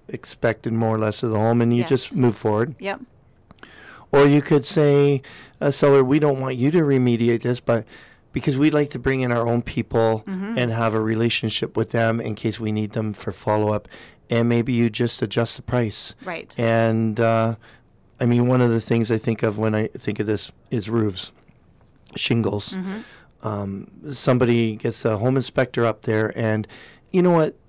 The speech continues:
Speaker 1: It, the, the roof didn't look like a, it, you know, it was a spring chicken to begin with,
Speaker 2: Mm-hmm.
Speaker 1: but they didn't think it was that far along in
Speaker 2: Right.
Speaker 1: spots you couldn't see from the curb.
Speaker 2: Yeah.
Speaker 1: So,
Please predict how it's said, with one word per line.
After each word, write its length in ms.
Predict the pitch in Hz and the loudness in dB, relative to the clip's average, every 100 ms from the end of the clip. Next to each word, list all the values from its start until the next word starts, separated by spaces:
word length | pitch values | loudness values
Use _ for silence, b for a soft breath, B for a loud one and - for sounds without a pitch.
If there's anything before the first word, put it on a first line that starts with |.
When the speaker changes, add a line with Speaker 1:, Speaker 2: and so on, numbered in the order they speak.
| _ _ - | _ _ -8
Speaker 1:
It, 120 | 143 | -6
the, 140 | 151 143 | -4 0
the 180 | 147 | 2
roof 260 | 139 180 - | 4 2 0
didn't 220 | 147 131 | -2 0
look 180 | 127 - | 0 -2
like 160 | 120 113 | -2 -2
a, 220 | - - | -8 -8
it, 140 | 135 - | -10 -8
you 120 | 127 | -4
know, 180 | 113 110 | -2 -2
it 40 | |
was 160 | 110 107 | -4 -4
a 60 | |
spring 300 | 98 - 117 | -8 -6 -6
chicken 380 | 107 117 - 104 | -4 -4 -4 -6
to 60 | 98 | -6
begin 340 | 104 117 113 | -6 -4 -2
with, 200 | 98 123 | -2 -4
Speaker 2:
Mm-hmm. 320 | 190 190 208 | -4 -8 -8
Speaker 1:
but 200 | 151 135 | -2 0
they 140 | 139 143 | 2 0
didn't 480 | 117 151 165 170 139 | 0 2 2 2 -4
think 580 | - 123 117 - - _ _ - | -6 -4 -4 -8 -20 _ _ -6
it 140 | 110 | -4
was 200 | 110 104 | -4 -2
that 180 | 120 110 | -2 -2
far 280 | - 113 113 | 0 0 2
along 360 | 107 110 110 117 | 2 2 0 -2
in 160 | 131 | -2
Speaker 2:
Right. 80 | 113 | 0
Speaker 1:
spots 540 | 165 - 123 117 - - | -2 -4 0 -2 -2 -10
you 60 | |
couldn't 280 | - 120 110 | -4 -4 -4
see 260 | - - 107 | -6 -6 -6
from 220 | - 101 | -6 -8
the 80 | 98 | -8
curb. 320 | - 101 95 B | -4 -4 -4 B
Speaker 2:
Yeah. 180 | 185 185 - | -10 -10 -10
Speaker 1:
So, 440 | - 147 139 139 | -2 4 4 2